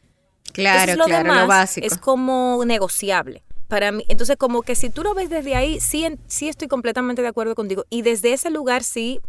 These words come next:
Speaker 2: para mí ha sido fantástico el tener como esa, ese criterio de, ok, tengo mis básicos resueltos, lo demás se puede,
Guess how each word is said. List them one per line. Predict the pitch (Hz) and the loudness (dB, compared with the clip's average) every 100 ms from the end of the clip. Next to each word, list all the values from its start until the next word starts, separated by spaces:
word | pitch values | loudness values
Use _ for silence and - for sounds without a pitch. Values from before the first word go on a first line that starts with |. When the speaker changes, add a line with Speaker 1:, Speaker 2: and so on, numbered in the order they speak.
| - | -4
Speaker 2:
para | 202 196 | -4 -4
mí | 202 | -8
ha | |
sido | 220 247 240 | -6 -4 -4
fantástico | 220 196 196 202 240 233 | -4 -4 -4 -4 2 6
el | 202 | 6
tener | 196 190 - | 4 -2 -8
como | 226 190 | -8 -2
esa, | 202 - - | 0 0 -4
ese | 202 208 | -8 -10
criterio | 208 - 170 180 240 _ _ _ _ _ | -10 -4 -4 -4 -8 _ _ _ _ _
de, | 202 208 | 0 0
ok, | 214 180 - | 0 -4 -4
tengo | 214 247 | -2 -2
mis | 220 175 | -4 -2
básicos | 202 233 277 277 262 | 0 0 -2 -4 -4
resueltos, | 240 226 247 269 285 285 233 | -4 -6 -2 0 0 -4 -4
lo | 202 | -4
demás | 185 175 180 196 | -4 -4 -4 -4
se | 202 | -6
puede, | - 185 196 202 190 | -6 -6 -2 -2 -4